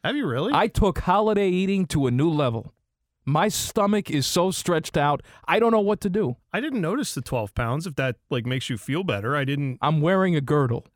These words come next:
Speaker 1: <laughs>
Speaker 2: It's all sucked in.
Speaker 1: Well, I didn't
Speaker 2: And I'm
Speaker 1: notice
Speaker 2: taking the button off my pants.
Speaker 1: <laughs> Well, did they come with, the sweatpants come with buttons now? I didn't know that.
Speaker 2: Well, no, these are jeans.
Speaker 1: <laughs> Come
Speaker 2: They're, they're
Speaker 1: on,
Speaker 2: sweatpa-
Speaker 1: man.
Speaker 2: they're sweatpants that look like, uh,
Speaker 1: Yeah.
Speaker 2: jeans.
Speaker 1: Is that what they are?
Speaker 2: Yeah.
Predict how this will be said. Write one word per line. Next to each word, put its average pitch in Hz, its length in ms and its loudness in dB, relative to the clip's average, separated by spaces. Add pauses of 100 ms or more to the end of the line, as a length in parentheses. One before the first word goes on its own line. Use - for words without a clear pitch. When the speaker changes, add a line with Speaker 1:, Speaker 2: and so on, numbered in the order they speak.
(100)
Speaker 1:
<laughs> 139 80 0 (320)
Speaker 2:
It's 120 180 -2
all 147 260 4
sucked - 460 -4
in. 120 220 -2 (1000)
Speaker 1:
Well, 190 120 -2
I - 20 -4
didn't - 140 0
Speaker 2:
And 165 60 6
I'm - 80 6
Speaker 1:
notice 202 100 6
Speaker 2:
taking 202 160 4
the 190 80 4
button 190 280 4
off 139 160 2
my 131 140 2
pants. - 460 2 (240)
Speaker 1:
<laughs> 233 260 -4
Well, 202 160 0
did 170 140 -4
they 175 120 -2
come 170 200 -2
with, 208 240 -4
the 156 80 -2
sweatpants 190 480 -2
come 196 120 0
with 160 120 -2
buttons 180 340 -2
now? 214 160 0
I 180 100 0
didn't 160 160 -4
know 165 160 0
that. 95 260 -6 (640)
Speaker 2:
Well, 196 140 -2
no, 185 140 2
these 180 160 -2
are 185 80 2
jeans. 139 840 0
Speaker 1:
<laughs> - 800 -16
Come 175 140 4
Speaker 2:
They're, 453 140 4
they're 202 100 6
Speaker 1:
on, - 60 2
Speaker 2:
sweatpa- 220 360 4
Speaker 1:
man. 220 160 2
Speaker 2:
they're 185 120 4
sweatpants 208 640 0
that 165 120 0
look 160 260 -2
like, 131 400 0
uh, 131 160 2
Speaker 1:
Yeah. 143 180 0
Speaker 2:
jeans. 117 340 0
Speaker 1:
Is 135 80 -2
that 151 100 0
what 156 140 -2
they 160 120 0
are? 156 160 2
Speaker 2:
Yeah. 139 260 2